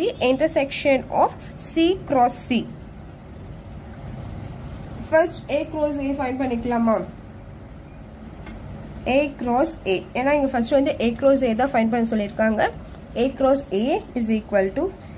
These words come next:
five comma six. Again five comma six.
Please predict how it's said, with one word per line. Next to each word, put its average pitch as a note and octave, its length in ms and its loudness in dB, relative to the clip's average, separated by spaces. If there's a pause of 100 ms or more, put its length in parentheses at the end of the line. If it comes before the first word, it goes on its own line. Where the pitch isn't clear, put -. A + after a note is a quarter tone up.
(560)
five C4+ 380 4
comma A3+ 360 4
six. D#4+ 260 0 (2250)
Again C#4 380 4
five G#3 240 4
comma F#3 260 0
six. F#3+ 200 -4